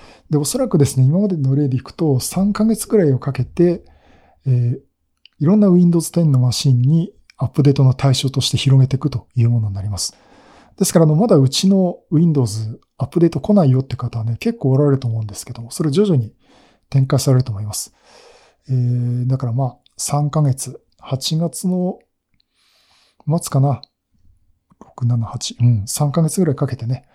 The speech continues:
あの、展開されていくと思います。で、あの、まあ、Windows テンのメイン二千二十アップデートの内容に関してはね、ダブルエスエルツーの話だとか、えー、いろいろお話をさせてもらってるんで、その回を聞いていただければなと思うんですが、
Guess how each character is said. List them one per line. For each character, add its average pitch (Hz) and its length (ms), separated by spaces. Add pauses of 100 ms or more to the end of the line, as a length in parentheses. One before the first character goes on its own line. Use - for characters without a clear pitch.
(240)
あ 131 120
の、 107 460 (100)
展 127 140
開 127 100
さ 131 140
れ 123 60
て 127 80
い - 20
く - 80
と - 80
思 104 120
い 107 40
ま 104 100
す。 - 140 (1120)
で、 185 120
あ 190 40
の、 180 400 (200)
ま 202 120
あ、 - 200
Windows 254 320
テ 285 80
ン 233 60
の 156 80
メ 160 120
イ 196 40
ン 165 40
二 143 80
千 165 160
二 165 80
十 160 120
ア 151 40
ッ - 20
プ - 120
デ 180 80
ー 170 40
ト 143 100
の 120 120
内 131 180
容 139 80
に 135 100
関 147 160
し - 60
て 120 60
は 104 60
ね、 117 120
ダ 131 120
ブ 127 100
ル 139 80
エ 135 40
ス 139 120
エ 139 40
ル 135 80
ツ - 140
ー 139 40
の 131 60
話 98 220
だ 117 60
と - 120
か、 - 200 (480)
え - 20
ー、 - 1200
い - 20
ろ 131 80
い - 20
ろ 127 80
お - 20
話 131 280
を 123 40
さ 123 140
せ - 80
て 135 80
も 123 60
ら 120 60
っ - 80
て - 140
る 117 80
ん - 20
で、 104 100
そ - 140
の 143 60
回 139 120
を 117 40
聞 131 160
い 123 40
て 131 80
い 120 40
た 120 60
だ 127 80
け 135 100
れ 127 60
ば 123 100
な 117 100
と - 100
思 110 100
う - 20
ん 104 40
で 95 80
す - 120
が、 123 220